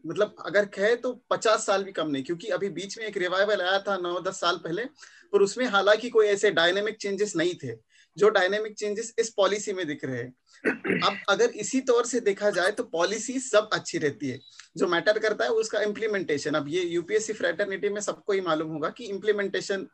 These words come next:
मतलब ज्यादा matter करता है। तो अगर implementation या expectations की बात की जाए तो मुझे ये लगता है कि सबसे पहले ये पॉलिसी जो है वो अपर स्ट्रेटा से नीचे आनी चाहिए, क्योंकि नीच-,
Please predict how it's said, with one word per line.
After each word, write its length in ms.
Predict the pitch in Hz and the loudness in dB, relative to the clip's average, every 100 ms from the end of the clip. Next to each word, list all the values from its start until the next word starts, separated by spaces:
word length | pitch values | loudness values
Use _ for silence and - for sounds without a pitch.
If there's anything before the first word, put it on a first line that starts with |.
| - | -6
मतलब 260 | 156 180 139 | -4 -4 0
ज्यादा 280 | 156 156 151 | 2 2 2
matter 300 | 135 131 127 | 0 -2 -6
करता 260 | 135 - 123 | -8 -10 -14
है। 80 | - - - _ _ - | -16 -20 -20 _ _ 0
तो 60 | 226 | 2
अगर 300 | 226 285 220 | 4 2 2
implementation 840 | 214 208 254 247 247 240 247 247 | -4 -4 -4 -4 -2 -2 -2 -4
या 80 | 247 | -4
expectations 680 | - - 226 - 220 233 240 | -8 -2 0 2 0 -2 -6
की 100 | 208 | -4
बात 280 | 139 165 175 | 2 0 0
की 160 | 175 | -8
जाए 260 | 135 139 156 262 _ - _ _ | -4 -6 -6 -14 _ -20 _ _
तो 40 | 262 262 - | -8 -8 -10
मुझे 220 | 175 185 254 | -6 -2 0
ये 220 | 220 226 | 2 2
लगता 300 | 185 - 180 | 2 -2 -4
है 60 | 202 | -4
कि 100 | 247 | -4
सबसे 340 | - - 254 | -6 -2 -2
पहले 280 | 247 196 214 | 0 2 2
ये 160 | 208 220 | 2 -2
पॉलिसी 480 | 196 160 185 202 208 | 0 0 0 -4 -2
जो 160 | 202 | -2
है 160 | 165 185 - - _ 196 | 0 -2 -6 -18 _ -2
वो 80 | 240 | 0
अपर 340 | 190 185 247 254 | 0 0 0 0
स्ट्रेटा 380 | - 220 202 226 | 2 2 2 2
से 140 | 247 | 0
नीचे 260 | 185 190 180 | -2 -2 -4
आनी 220 | 151 143 | -2 -4
चाहिए, 220 | 135 127 | -4 -6
क्योंकि 340 | 127 170 233 202 | -6 -6 -6 -6
नीच-, 280 | 196 196 | -6 -8